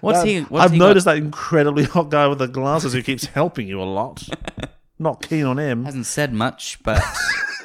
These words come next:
Speaker 1: <laughs> but I can tell the thoughts are there.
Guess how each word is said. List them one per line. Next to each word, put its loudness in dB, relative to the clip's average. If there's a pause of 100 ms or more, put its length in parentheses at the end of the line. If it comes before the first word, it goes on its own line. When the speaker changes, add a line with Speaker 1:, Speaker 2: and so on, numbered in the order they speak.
(760)
Speaker 1:
<laughs> -8
but -4
I 0
can -2
tell 0
the 2
thoughts 2
are 4
there. 2